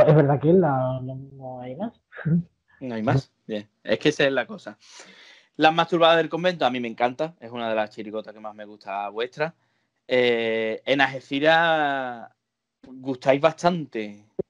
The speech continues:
Speaker 1: Mucho, mucho. Incluso no, no, nos dijeron de, de que podía haber posibilidades de estar en la final y no lo, y nos lo creímos.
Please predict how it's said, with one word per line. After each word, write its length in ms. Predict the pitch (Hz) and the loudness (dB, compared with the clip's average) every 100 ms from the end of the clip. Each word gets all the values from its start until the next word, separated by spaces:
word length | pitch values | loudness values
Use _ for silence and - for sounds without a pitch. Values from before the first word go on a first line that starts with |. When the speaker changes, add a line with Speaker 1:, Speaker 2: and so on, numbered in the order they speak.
| - | 2
Speaker 1:
Mucho, 160 | 160 - - | 4 4 0
mucho. 320 | 147 156 135 | 4 6 6
Incluso 420 | 143 123 143 - | 6 8 6 8
no, 240 | 143 139 127 | 8 8 6
no, 640 | 135 131 127 127 123 127 - _ _ _ _ | 6 6 6 4 2 -2 -12 _ _ _ _
nos 240 | 139 139 127 | 2 4 6
dijeron 920 | 127 147 175 185 196 190 190 180 175 _ _ _ _ - - - - - | 8 10 10 10 10 8 6 4 -4 _ _ _ _ -20 -20 -20 -20 -6
de, 420 | 160 165 175 170 160 | 4 8 10 10 10
de 240 | 160 139 | 10 8
que 180 | 160 147 | 6 2
podía 360 | 127 143 143 | 2 2 4
haber 220 | 151 156 156 | 6 4 2
posibilidades 540 | 156 151 139 147 156 | 2 2 4 4 4
de 40 | 143 | 2
estar 160 | 147 | 2
en 40 | 143 | -2
la 80 | 139 | -2
final 680 | 110 131 180 170 160 160 | -4 -2 2 2 2 2
y 60 | 143 | 4
no 100 | 143 | 6
lo, 200 | 135 143 | 6 6
y 80 | 151 | 8
nos 120 | 143 | 8
lo 120 | 127 | 6
creímos. 520 | 110 110 175 165 156 | 4 4 4 4 2